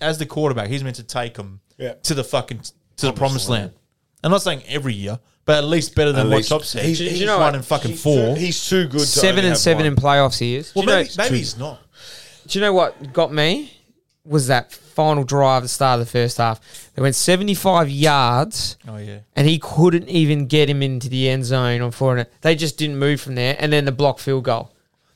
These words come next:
Speaker 1: The fact
Speaker 2: The fir-
Speaker 1: is, right, so the other, how can you lose a game where the other team doesn't score an offensive touchdown?
Speaker 2: At all.
Speaker 1: And
Speaker 3: Yep.
Speaker 1: they could barely move the fucking ball.
Speaker 3: Yep.
Speaker 2: I looked, so I rewatched it again last night, like, the in sixty, the, the whole
Speaker 3: Yeah.
Speaker 2: division in sixty. So I got about fifteen minutes of that game.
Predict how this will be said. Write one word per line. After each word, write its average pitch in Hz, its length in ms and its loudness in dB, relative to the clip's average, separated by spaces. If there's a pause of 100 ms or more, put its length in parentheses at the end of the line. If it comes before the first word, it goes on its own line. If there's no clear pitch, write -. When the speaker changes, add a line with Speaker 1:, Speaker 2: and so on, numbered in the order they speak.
Speaker 1:
The - 60 -8
fact 262 300 0
Speaker 2:
The 170 80 0
fir- 156 60 2
Speaker 1:
is, - 120 -8
right, 123 260 -2
so 147 80 -6
the 147 160 -4
other, 196 140 -2 (420)
how 214 100 -8
can 226 160 -4
you 208 100 -2
lose 180 220 2
a 151 40 -8
game 123 400 -6 (440)
where 131 120 -2
the 135 160 -4
other 151 200 0
team 131 340 -4
doesn't 135 300 -4
score 131 260 -4
an 120 60 -4
offensive 117 400 -8
touchdown? 113 600 -10
Speaker 2:
At 113 140 -2
all. 101 200 -2 (200)
Speaker 1:
And - 80 2
Speaker 3:
Yep. - 60 4
Speaker 1:
they 196 80 4
could 170 300 -2
barely 180 380 4
move 160 260 4
the 139 100 0
fucking 139 360 -2
ball. 120 420 0 (100)
Speaker 3:
Yep. 135 240 0 (380)
Speaker 2:
I 185 160 2
looked, 214 340 -2
so 208 120 2
I 190 100 4 (320)
rewatched 139 440 2
it 131 40 -4
again 123 180 0
last 113 320 0
night, 107 300 2 (140)
like, 107 200 -4
the 107 220 -2
in 110 120 -4
sixty, 127 420 -4
the, 107 100 -4
the 98 140 -4
whole 120 140 2
Speaker 3:
Yeah. 135 60 4
Speaker 2:
division 107 280 -2
in 101 40 -6
sixty. 113 220 -6
So 143 80 0
I 143 40 0
got 156 60 2
about 135 160 0
fifteen 131 340 -2
minutes 117 240 -4
of 117 60 0
that 104 80 0
game. 104 340 0